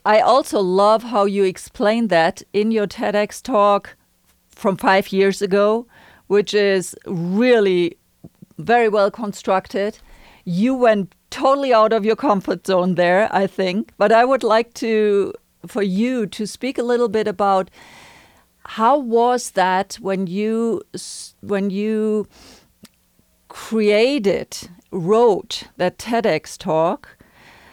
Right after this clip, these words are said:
and, uh, with your what's next in mind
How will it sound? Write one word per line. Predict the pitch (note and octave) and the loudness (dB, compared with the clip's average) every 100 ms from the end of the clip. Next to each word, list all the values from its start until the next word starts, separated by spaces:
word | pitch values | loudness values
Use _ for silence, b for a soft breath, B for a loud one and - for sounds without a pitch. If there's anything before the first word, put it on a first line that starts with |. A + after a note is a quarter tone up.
| b b - | b b -2
and, | G3+ G3+ G3 G3+ G3+ - - | 0 2 2 0 -4 -6 -2
uh, | F#3+ - | -2 -2
with | F#3 A#3+ C4+ - | 0 2 2 -2
your | A3+ | 0
what's | G3+ G3 F#3+ - - | 2 0 -2 -6 -2
next | G3 F#3 - - - | 0 -2 -6 -14 -2
in | G3 G3 F#3 | 0 2 0
mind | F3 E3 D#3+ E3+ G3+ - | 0 -2 -2 -4 -6 -8